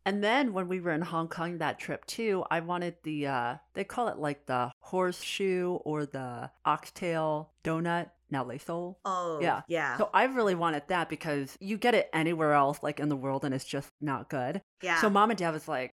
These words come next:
Speaker 1: "Ah, I don't really know a specific place that's gonna be good," but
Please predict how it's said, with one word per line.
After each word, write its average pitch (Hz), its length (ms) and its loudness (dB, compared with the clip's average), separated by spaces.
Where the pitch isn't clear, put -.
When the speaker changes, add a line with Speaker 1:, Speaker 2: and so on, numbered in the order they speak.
Speaker 1:
"Ah, 208 380 -4
I 214 80 -2
don't 262 160 0
really 202 260 2
know 170 480 2
a 170 40 -4
specific 190 460 -4
place 180 240 -4
that's 165 180 -4
gonna 170 120 -2
be 151 120 -4
good," 156 360 -2
but 147 200 -2